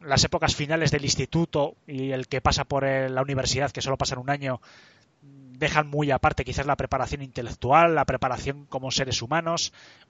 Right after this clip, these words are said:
No lo sé si puede ser por ahí, no lo sé, ¿eh? No lo sé.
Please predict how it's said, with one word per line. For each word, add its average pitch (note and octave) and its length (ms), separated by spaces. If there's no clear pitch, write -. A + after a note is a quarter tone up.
No C#3+ 220
lo F#3 100
sé F#3 140
si D#3 140
puede D#3 260
ser D3 160
por C3 180
ahí, D#3 300
no D3 200
lo D3+ 120
sé, A#2 240
¿eh? D3+ 80
No C#3 100
lo B2+ 100
sé. G#2+ 200